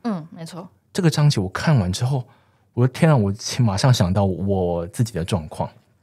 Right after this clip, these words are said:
Speaker 1: 嗯。
Speaker 2: 我先说明一下，我有一个大我两岁的哥哥。
Speaker 1: 嗯。
Speaker 2: 那我哥哥的个性跟我是完全截然不同的，他是一个比较火爆的。
Speaker 1: 嗯。嗯，嗯，嗯，嗯。
Speaker 2: 那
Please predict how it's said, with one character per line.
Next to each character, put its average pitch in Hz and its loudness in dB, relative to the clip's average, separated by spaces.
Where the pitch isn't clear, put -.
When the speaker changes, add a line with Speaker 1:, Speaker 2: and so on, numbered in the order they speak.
Speaker 1:
嗯。 117 -18
Speaker 2:
我 123 2
先 165 4
说 170 2
明 117 4
一 95 2
下， 101 0
我 117 2
有 107 4
一 - 0
个 95 -2
大 123 2
我 98 0
两 82 -2
岁 107 0
的 90 0
哥 85 -4
哥。 80 -4
Speaker 1:
嗯。 185 -12
Speaker 2:
那 180 0
我 143 4
哥 117 -2
哥 120 0
的 117 2
个 113 2
性 101 2
跟 117 4
我 95 0
是 90 -4
完 101 2
全 95 0
截 98 -2
然 87 -2
不 98 -4
同 - -6
的， 80 -8
他 113 0
是 107 0
一 - 0
个 95 -4
比 92 -8
较 101 -2
火 101 0
爆 127 2
的。 107 -14
Speaker 1:
嗯。 208 -6
嗯， - -
嗯， 202 -4
嗯， 202 -4
嗯。 196 -4
Speaker 2:
那 175 2